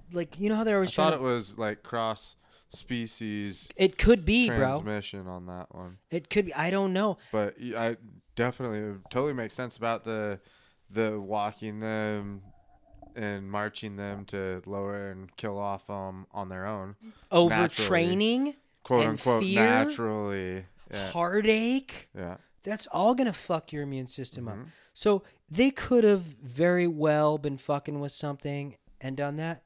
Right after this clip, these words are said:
Speaker 1: Sure. Um, it was definitely pre-planned because you had Event two oh one, um, which was a pandemic exercise put on by Bill Gates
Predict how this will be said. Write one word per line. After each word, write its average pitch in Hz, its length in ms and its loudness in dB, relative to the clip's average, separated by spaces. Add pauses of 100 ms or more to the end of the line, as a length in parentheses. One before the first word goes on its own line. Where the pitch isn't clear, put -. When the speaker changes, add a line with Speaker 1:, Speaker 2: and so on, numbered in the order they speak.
Speaker 1:
Sure. 151 440 -2 (840)
Um, 151 460 2 (1160)
it 185 140 6
was 160 140 2
definitely 185 460 4
pre-planned 180 640 2
because 156 340 -6
you 156 80 -4
had 143 480 0
Event 143 440 0
two 170 220 0
oh 190 120 6
one, 165 520 2 (1000)
um, 139 800 2 (240)
which 156 380 2
was 135 340 0
a 139 420 2 (220)
pandemic 160 500 4
exercise 160 680 2
put 165 180 0
on 160 140 2
by 160 280 4 (420)
Bill 135 160 -8
Gates 190 640 -8